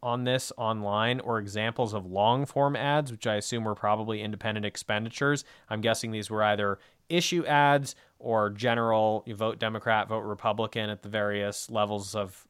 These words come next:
uh, office on the ballot, or they were about the presidential elections. Now, the most devastating and infamous anti-Dukakis ads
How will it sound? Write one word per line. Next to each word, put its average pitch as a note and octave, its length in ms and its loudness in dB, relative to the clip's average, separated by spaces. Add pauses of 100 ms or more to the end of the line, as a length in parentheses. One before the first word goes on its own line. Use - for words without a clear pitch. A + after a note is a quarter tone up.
uh, F#2+ 260 -2 (160)
office A2+ 460 0
on G#2+ 100 0
the G2+ 60 -4
ballot, C3 360 8
or C3+ 220 6
they A#2+ 140 2
were A2 100 0
about G#2 240 2
the G#2+ 60 -8
presidential G2+ 640 -6
elections. G2 640 -2 (400)
Now, G#2+ 360 2 (240)
the A#2 80 -6
most A#2+ 280 0
devastating D#3 640 4
and B2 120 -2
infamous B2 460 -2
anti-Dukakis B2+ 1000 2
ads A#2 440 2